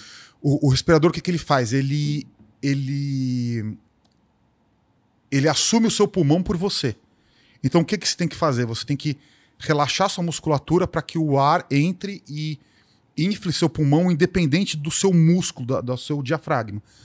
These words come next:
né? Então, assim, é, é difícil, é uma coisa bem desafiadora, porque você tem que se acalmar ali, né? E no começo você começa a lutar contra a máquina, sabe? Tipo,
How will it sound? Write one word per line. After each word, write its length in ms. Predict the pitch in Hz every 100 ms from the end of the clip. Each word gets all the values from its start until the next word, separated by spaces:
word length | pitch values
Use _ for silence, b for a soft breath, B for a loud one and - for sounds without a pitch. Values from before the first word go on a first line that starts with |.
| b
né? 100 | 127 139
Então, 140 | 165
assim, 160 | 147 156
é, 260 | 139 117
é 40 | 120
difícil, 480 | 117 - 208 170 131
é 20 |
uma 60 |
coisa 200 | 139 131
bem 400 | 117 127 151 175 - b b b b b _
desafiadora, 480 | 110 143 180 175 165
porque 120 | -
você 120 | -
tem 100 | 143
que 80 | 139
se 80 | -
acalmar 460 | 151 185 196 175 185
ali, 240 | 135 104
né? 140 | 113 143
E 40 |
no 60 | 147
começo 360 | 156 165 165
você 120 | 147 185
começa 300 | 170 165 160
a 40 | - b b b -
lutar 320 | 170 - 185
contra 280 | 180 160 147
a 40 |
máquina, 480 | 127 170 - 110 95 -
sabe? 360 | - 160 127 - B B
Tipo, 220 | 143